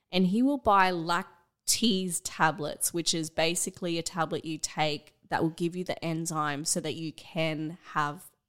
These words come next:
a minimal amount of lactose. The requirement for these Lactase tablets is, like, one to two tablets.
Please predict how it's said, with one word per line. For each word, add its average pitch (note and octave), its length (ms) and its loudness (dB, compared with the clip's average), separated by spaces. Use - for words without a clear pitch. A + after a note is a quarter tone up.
a D#3 360 2
minimal G#3 540 2
amount D#3 440 -2
of D3+ 180 -6
lactose. - 800 -2
The G3+ 500 10
requirement G3 840 4
for - 120 -12
these D#3+ 240 -6
Lactase D#3 520 -2
tablets D3 500 -4
is, D#3 120 -4
like, D#3 200 -2
one D#3 340 -2
to - 120 -4
two D#3 240 0
tablets. C#3 600 0